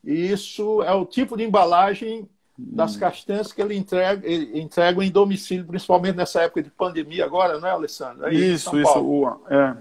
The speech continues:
Speaker 2: as pessoas estão muito abertas a comprar por internet, receber em casa, então acho que isso foi uma, a gente já vinha se planejando pra isso e acabou que a procura ficou maior.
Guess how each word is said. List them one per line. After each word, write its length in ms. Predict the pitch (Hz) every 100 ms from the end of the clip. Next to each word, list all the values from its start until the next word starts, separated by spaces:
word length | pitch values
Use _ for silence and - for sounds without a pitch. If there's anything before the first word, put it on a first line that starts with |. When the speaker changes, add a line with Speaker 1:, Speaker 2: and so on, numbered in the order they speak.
| -
Speaker 2:
as 140 | - 131
pessoas 240 | 156 180
estão 140 | - 185
muito 720 | 196 202 220 214 208 185 170
abertas 680 | 180 180 156 185 208 175 147
a 80 | 151
comprar 360 | 165 143 147
por 200 | 139 151
internet, 760 | 156 143 151 131 131 165 156 147
receber 420 | 143 143 139 143
em 60 | 131
casa, 360 | 135 147 160
então 220 | 147 151 143
acho 140 | -
que 80 | 147
isso 160 | 135
foi 140 | - 147
uma, 460 | 143 139 131 113 - _ _ _ _ -
a 80 | 131
gente 240 | 147 -
já 140 | 156 151
vinha 320 | 135 190 196
se 140 | -
planejando 560 | 156 170 160 147 156 147
pra 280 | 165 151 139
isso 480 | 160 208 196 190
e 80 | 175
acabou 600 | 165 160 147 151 160 160
que 800 | - 156 151 147 139 127 120 110 - _ _ _ _
a 80 | 127
procura 400 | - 143 - 156
ficou 280 | 151 143 156
maior. 440 | 156 143 156 190